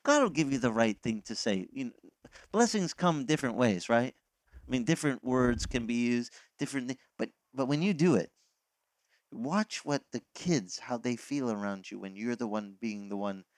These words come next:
passing on blessings. I submit to you, you'll be shocked at what an impact you will have.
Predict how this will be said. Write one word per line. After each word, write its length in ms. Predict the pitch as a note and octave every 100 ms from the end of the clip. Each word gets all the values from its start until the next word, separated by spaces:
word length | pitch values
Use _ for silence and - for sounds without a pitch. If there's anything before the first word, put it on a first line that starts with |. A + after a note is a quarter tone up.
| _ _ _ _
passing 420 | - G#2+ - A#2
on 180 | G2+ G2
blessings. 760 | G2 G2+ A2 - - _ - - _ _ _ _ _ _ _ _
I 100 | A#2+
submit 440 | - B2+ B2 - -
to 100 | E3
you, 320 | D#3 D#3 D3+ _ _ _ _
you'll 360 | _ G#2+ A#2 D3
be 180 | G#2 G2
shocked 560 | - - G#2+ - _ _ _ _ _ _ _ -
at 120 | -
what 160 | A2
an 80 | G#2 -
impact 540 | A2+ G#2 G2 F2+ -
you 80 | G2
will 120 | F#2
have. 260 | G2+ F2